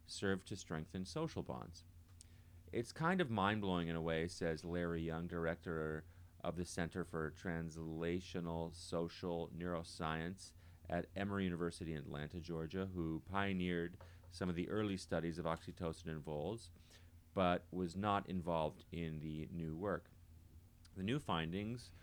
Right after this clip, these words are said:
do not invalidate past work showing that oxytocin is critical for pair bonding or its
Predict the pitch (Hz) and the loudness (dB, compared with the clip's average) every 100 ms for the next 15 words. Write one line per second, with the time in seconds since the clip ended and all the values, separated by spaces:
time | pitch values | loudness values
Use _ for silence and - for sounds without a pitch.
0 | - - 98 95 117 156 135 143 - - | -20 -4 0 2 6 8 8 6 -2 -18
1 | - - - - - 92 95 95 101 110 | -18 -18 -18 -20 -8 -2 0 2 4 6
2 | 107 104 101 - - 104 104 101 - 92 | 6 6 4 2 -4 4 4 4 0 2
3 | 90 - - 82 80 80 98 - - - | 2 2 -2 0 2 0 -4 -8 -12 -2
4 | 92 - 92 - 98 98 85 - - - | 0 2 0 0 -6 -2 -4 -4 -16 -12
5 | 98 85 82 87 71 76 76 - 104 92 | -2 -2 0 -4 -4 -6 -8 -4 -2 -2
6 | 101 95 95 90 78 101 101 85 76 73 | 0 0 0 -4 -4 2 2 4 0 0
7 | 78 - - - - - 98 98 101 - | -4 -8 -16 -18 -18 -2 4 6 4 2
8 | - - 95 92 90 - | -8 0 4 6 4 0